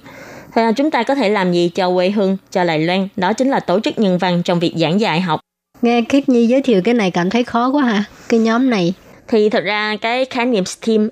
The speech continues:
Speaker 1: S T E A M này chỉ là một cái khái niệm trong giáo dục học mà thôi. Tức là nói nôm na là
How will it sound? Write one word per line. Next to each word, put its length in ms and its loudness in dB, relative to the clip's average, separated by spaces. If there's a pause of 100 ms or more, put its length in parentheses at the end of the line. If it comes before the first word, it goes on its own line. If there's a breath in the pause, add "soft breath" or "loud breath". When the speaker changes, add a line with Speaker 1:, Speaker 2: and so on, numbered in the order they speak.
Speaker 1:
S 200 -4
T 40 2 (340)
E 160 0
A 200 0
M 60 0
này 160 0
chỉ 160 -2
là 140 0
một 160 0
cái 120 -2
khái 200 -2
niệm 220 0
trong 200 -2
giáo 100 0
dục 160 0
học 220 -4
mà 120 -2
thôi. 260 0 (380 loud breath)
Tức 80 0
là 360 -2
nói 200 -2
nôm 240 -4
na 220 -2
là 280 -4